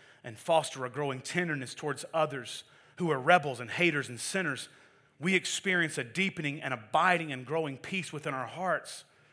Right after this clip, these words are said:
But if we don't, what happens on the inside is bitterness, tension, frustration, heartache, entitlement, and judgment.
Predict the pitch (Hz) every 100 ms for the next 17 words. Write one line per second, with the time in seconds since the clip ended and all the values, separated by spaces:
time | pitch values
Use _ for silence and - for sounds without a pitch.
0 | _ - 151 143 127 117 208 190 147 -
1 | - - 143 156 165 180 170 151 156 151
2 | 185 - 165 135 113 113 185 190 185 -
3 | 185 185 175 151 139 - 180 175 - 147
4 | 165 165 165 165 117 120 - 151 151 143
5 | 127 110 123 - -